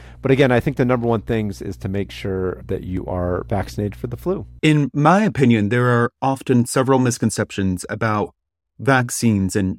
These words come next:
Speaker 2: general. Can you clear some of those up today? Specifically, can the flu vaccine give you the flu, and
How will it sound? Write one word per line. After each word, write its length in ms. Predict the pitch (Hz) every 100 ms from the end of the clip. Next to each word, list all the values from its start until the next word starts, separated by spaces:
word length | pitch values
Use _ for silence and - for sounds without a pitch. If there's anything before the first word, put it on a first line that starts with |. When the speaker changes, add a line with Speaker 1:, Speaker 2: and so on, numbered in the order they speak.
| 127
Speaker 2:
general. 500 | 117 95 85 80 -
Can 100 | 156
you 160 | 165 170
clear 240 | - 208
some 160 | 208 151
of 80 | 123
those 240 | 107 107
up 220 | - 110
today? 400 | - 107 85 85
Specifically, 840 | - - 131 143 131 123 131 127 120
can 300 | - 151 156
the 140 | 151 127 _
flu 240 | - 165
vaccine 500 | 185 180 - 156 160
give 180 | 123 123
you 80 | 139
the 80 | 123
flu, 420 | - 110 139 190
and 380 | - 117 113